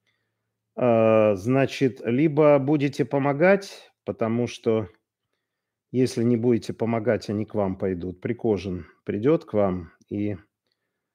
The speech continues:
а, наведёт у вас порядок. Это такие ребята, которые ничего не стесняются.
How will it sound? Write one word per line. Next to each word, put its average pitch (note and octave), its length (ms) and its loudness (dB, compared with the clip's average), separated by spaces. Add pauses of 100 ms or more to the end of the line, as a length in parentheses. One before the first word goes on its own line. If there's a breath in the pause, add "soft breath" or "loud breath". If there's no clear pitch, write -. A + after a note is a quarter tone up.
(240)
а, G2+ 540 -2
наведёт A#2 1080 -2
у B2 40 2
вас A#2+ 220 2
порядок. F#2+ 580 -4 (500 soft breath)
Это C3 220 -4
такие C3 340 2
ребята, A#2 680 2 (720)
которые A#2 460 2
ничего A#2+ 480 2
не G#2 100 0
стесняются. C3 1000 -2